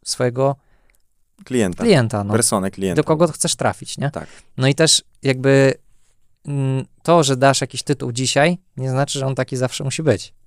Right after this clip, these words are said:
Speaker 2: No tak.
Speaker 1: Bo nie wiem, czemu
Speaker 2: No czyli
Speaker 1: ludzie o tym zapominają,
Speaker 2: czyli
Speaker 1: że
Speaker 2: można zmienić tytuł po
Speaker 1: tak,
Speaker 2: prostu, tak?
Speaker 1: możesz dać na początek podcastu, jak go wypuszczasz, coś clickbaitowego, żeby po prostu podbić ilość wyświetleń randomowych,
Speaker 2: Mhm.
Speaker 1: żeby on po prostu się lepiej pozycjonował na przykład na YouTubie,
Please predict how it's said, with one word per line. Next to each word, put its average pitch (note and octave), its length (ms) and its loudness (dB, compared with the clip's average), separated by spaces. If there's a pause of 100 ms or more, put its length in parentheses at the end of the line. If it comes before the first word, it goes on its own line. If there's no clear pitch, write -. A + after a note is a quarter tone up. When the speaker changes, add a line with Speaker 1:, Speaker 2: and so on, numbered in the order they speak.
(160)
Speaker 2:
No A#2 180 -4
tak. A#2 120 -2
Speaker 1:
Bo C3 140 4
nie C#3+ 120 0
wiem, C3+ 140 -4
czemu C#3+ 180 2
Speaker 2:
No D3 60 6
czyli D3 120 6
Speaker 1:
ludzie D3+ 140 4
o D3 40 2
tym D#3 140 0
zapominają, D3+ 600 2 (300)
Speaker 2:
czyli C3 180 4
Speaker 1:
że C#3+ 80 4
Speaker 2:
można C#3+ 340 -2
zmienić B2 380 -4
tytuł F#2+ 220 -6
po F2 100 -10
Speaker 1:
tak, - 40 -10
Speaker 2:
prostu, D#3+ 160 4
tak? B2+ 80 0
Speaker 1:
możesz C#3 260 0
dać C#3 480 0
na C#3 160 -2
początek C#3 640 -4 (120)
podcastu, C3 580 -2
jak B2 120 2
go A#2+ 120 -6
wypuszczasz, B2 760 -4
coś - 220 -8
clickbaitowego, C3 840 0
żeby B2+ 260 -6
po A#2+ 100 -8
prostu B2 360 -8
podbić A#2+ 400 -8
ilość B2 260 -4
wyświetleń A#2+ 600 -4 (120)
randomowych, B2+ 720 0 (180)
Speaker 2:
Mhm. A2 220 -6 (120)
Speaker 1:
żeby B2+ 320 -2
on B2+ 160 -2
po B2+ 80 -8
prostu B2 240 -6
się - 120 -6
lepiej B2 200 -4
pozycjonował B2 720 -4 (220)
na B2+ 80 -6
przykład A#2+ 240 -10
na A#2+ 80 -4
YouTubie, C3 400 0